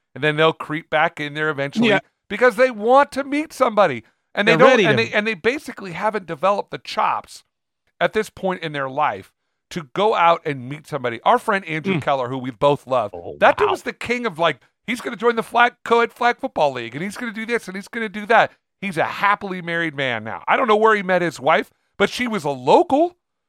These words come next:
Speaker 1: She was roughly from the same area.
Speaker 2: Mm.
Speaker 1: Uh, and I think that there are many people that have
Speaker 2: You
Speaker 1: met.
Speaker 2: might have met her online, I think.
Speaker 1: You think?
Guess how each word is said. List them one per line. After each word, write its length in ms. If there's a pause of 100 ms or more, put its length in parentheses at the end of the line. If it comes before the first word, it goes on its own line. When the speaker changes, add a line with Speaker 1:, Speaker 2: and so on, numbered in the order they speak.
(180)
Speaker 1:
She 100
was 240
roughly 400
from 300
the 80
same 320
area. 540 (420)
Speaker 2:
Mm. 180
Speaker 1:
Uh, 280 (180)
and 140
I 60
think 220
that 120
there 180
are 80
many 280
people 480
that 160
have 200
Speaker 2:
You 80
Speaker 1:
met. 180
Speaker 2:
might 120
have 60
met 120
her 100
online, 380
I 60
think. 260 (640)
Speaker 1:
You 80
think? 380